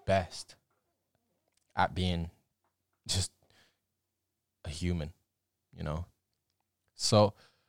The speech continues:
I'm def-, I'm actually rooting for them both. I want, I want them both to win. Anyway, moving on. The next,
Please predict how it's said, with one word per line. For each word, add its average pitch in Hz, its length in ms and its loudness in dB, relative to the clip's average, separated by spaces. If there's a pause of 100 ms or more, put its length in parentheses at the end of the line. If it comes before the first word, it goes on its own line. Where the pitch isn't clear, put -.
(220)
I'm 107 100 -4
def-, 156 240 8
I'm 131 140 6
actually 160 260 4
rooting 113 280 -2
for 107 100 -10
them 101 140 -4
both. 90 260 0
I 76 80 0
want, 104 280 0
I 85 40 -4
want 123 140 2
them 110 80 2
both 87 300 0
to 87 80 -8
win. 80 180 -6 (2750)
Anyway, 120 220 6
moving 131 300 6
on. 120 120 6
The 120 60 2
next, - 420 -4